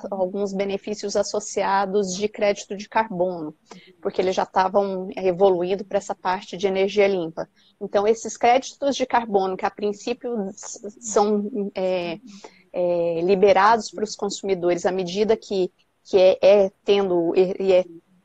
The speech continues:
esse crédito é sendo gerado, então eles também estão antecipando esse crédito pra, de uma forma geral, abater os custos que estão incorrendo agora.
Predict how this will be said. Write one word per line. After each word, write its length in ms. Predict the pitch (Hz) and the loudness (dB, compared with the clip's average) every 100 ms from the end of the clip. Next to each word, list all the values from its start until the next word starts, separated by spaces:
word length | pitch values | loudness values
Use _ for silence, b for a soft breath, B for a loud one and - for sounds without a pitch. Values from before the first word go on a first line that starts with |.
| _ | _
esse 240 | 202 202 208 | 0 0 -4
crédito 380 | - 190 185 196 | 2 4 4 2
é 80 | |
sendo 360 | 202 - 196 190 | 0 0 0 0
gerado, 500 | 180 180 190 226 214 | 2 2 4 2 0
então 220 | 208 214 | -2 0
eles 200 | 208 220 | 0 0
também 340 | - 214 202 240 | -2 0 0 0
estão 200 | - 240 | -2 -2
antecipando 840 | 247 240 - 247 220 226 233 240 | 0 -2 -2 -8 -4 -4 4 6
esse 220 | 233 233 | 6 2
crédito 480 | - 196 202 214 - | -6 0 0 0 -4
pra, 160 | - 226 | -4 0
de 80 | 226 | 0
uma 160 | 226 | 0
forma 300 | 220 220 220 | 2 0 0
geral, 380 | 214 202 190 208 b b b _ | 0 0 2 2 b b b _
abater 600 | 226 208 240 240 233 233 | 0 4 2 4 6 6
os 220 | 254 - | 6 0
custos 680 | - 233 226 240 - 254 - | -8 -4 -2 -2 -6 -8 -6
que 100 | 233 226 | -6 -4
estão 400 | 226 214 - 214 | -4 -4 -2 0
incorrendo 500 | 226 220 220 226 214 | -2 2 2 2 2
agora. 460 | 226 220 202 170 | 2 4 2 2